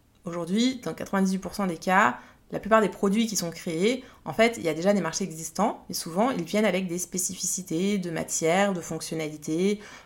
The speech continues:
euh, voilà. Donc, en général, il y a très, très peu de tout, tout nouveaux produits. Ça arrive dans l'innovation, hein, il y a quand même des innovations qui se font, mais aujourd'hui, on est quand même,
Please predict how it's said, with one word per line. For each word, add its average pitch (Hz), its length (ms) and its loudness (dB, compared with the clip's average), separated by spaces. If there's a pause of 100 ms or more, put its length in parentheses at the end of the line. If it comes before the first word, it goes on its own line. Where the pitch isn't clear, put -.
euh, 170 80 -4
voilà. - 180 -2 (140)
Donc, 156 200 -8 (600)
en 180 100 2
général, 180 540 2 (400)
il 170 60 -8
y - 20 -2
a 160 80 -4
très, - 220 -2
très 196 180 -2
peu 226 160 2
de 165 160 -2
tout, - 320 -4
tout 254 200 4
nouveaux 202 300 6
produits. 156 320 -6 (340)
Ça - 280 -12
arrive 285 240 4 (280)
dans 170 180 -4
l'innovation, 151 520 -2 (200)
hein, 202 260 2
il - 60 -4
y - 20 -4
a - 60 -6
quand 160 80 -4
même 175 160 0
des 160 240 -4
innovations 180 400 2
qui 202 100 -6
se - 140 -8
font, 330 240 -2 (340)
mais 240 400 4
aujourd'hui, 165 460 0
on 208 80 6
est 160 100 0
quand 156 160 0
même, 247 300 6